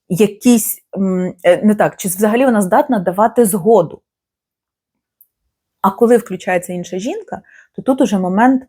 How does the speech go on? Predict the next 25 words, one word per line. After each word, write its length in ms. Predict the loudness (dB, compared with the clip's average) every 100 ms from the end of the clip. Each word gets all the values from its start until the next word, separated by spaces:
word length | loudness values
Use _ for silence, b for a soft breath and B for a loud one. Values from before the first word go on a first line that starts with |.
| _ -2
того, 240 | 2 2
що 260 | -2 -6 -2
я 280 | 2 2
знаю, 680 | 0 -4 -2 -2 -2 -4 -10 _ _ -18
що 220 | -10 -4
ти 200 | 2 2
жінка, 580 | 0 -4 -4 -4 -8 B B B 0
я 220 | 0 2
знаю, 500 | 0 0 0 0 -2
в 80 | -4
якому 320 | -4 -4 -4
ти 120 | -6
вразливому 640 | -8 -6 -4 -4 -4 -6
стані, 480 | -6 -2 0 0 -2
і 80 | -4
я 160 | -2 -2
вважаю, 560 | -2 -2 0 0 0
що 240 | -4 -12 -14
це 340 | -6 -2 -2 -2 b _
неправильно, 920 | -2 -2 -2 -2 2 2 2 -2 -6
що 180 | -10 -10
зараз 320 | -6 -6 -6
сталося 520 | -6 -4 -2 -2 -4 -12
з 100 | -8
тобою, 480 | -6 0 0 0